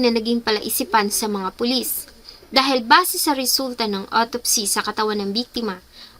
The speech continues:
ay namatay ito sanhi ng labis na pagdurugo sa loob ng kanyang katawan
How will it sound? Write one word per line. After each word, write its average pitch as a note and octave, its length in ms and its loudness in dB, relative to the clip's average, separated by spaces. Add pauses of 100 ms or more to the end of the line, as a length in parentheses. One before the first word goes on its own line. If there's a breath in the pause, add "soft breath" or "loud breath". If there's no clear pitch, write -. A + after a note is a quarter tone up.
ay D4 160 6
namatay D#4 480 2
ito B3+ 160 0
sanhi A#3+ 400 0
ng G#3+ 160 -4
labis C4+ 480 0
na C#4 80 -4
pagdurugo A3+ 560 0
sa G#3 160 -2
loob G#3 280 -2
ng G3 120 -6
kanyang G3 320 -8
katawan E3+ 440 -8